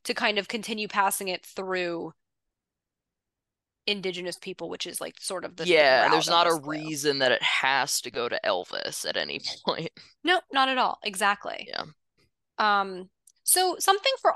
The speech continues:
Speaker 1: everyone to think about. I would l-, if we're way off on this interpretation,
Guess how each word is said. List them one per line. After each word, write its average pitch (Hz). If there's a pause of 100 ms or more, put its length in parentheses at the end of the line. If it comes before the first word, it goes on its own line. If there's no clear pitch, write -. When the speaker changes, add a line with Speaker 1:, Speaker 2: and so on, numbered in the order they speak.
(100)
Speaker 1:
everyone 302
to 254
think -
about. 247
I 226
would 220
l-, 247 (100)
if 247
we're 294
way 233
off 220
on 233
this 208
interpretation, 208